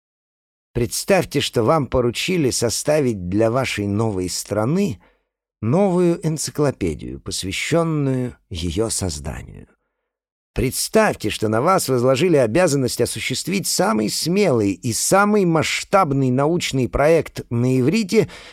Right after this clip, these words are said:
с тех самых пор, как словарь современного иврита Бен Ягуды возродил этот язык. Но учтите и вот что.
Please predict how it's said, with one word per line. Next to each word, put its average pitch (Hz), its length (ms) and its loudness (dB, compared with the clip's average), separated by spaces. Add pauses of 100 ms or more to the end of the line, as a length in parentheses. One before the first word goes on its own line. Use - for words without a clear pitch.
с - 100 -10
тех 170 160 2
самых 156 400 2
пор, 214 220 4
как 180 180 0
словарь 156 500 4
современного 139 920 2
иврита 135 340 2
Бен 123 260 2
Ягуды 120 600 0 (300)
возродил 147 720 2
этот 147 300 -2
язык. 92 420 -4 (340)
Но 107 280 0
учтите - 580 -4
и 170 100 2
вот 165 220 0
что. - 480 -10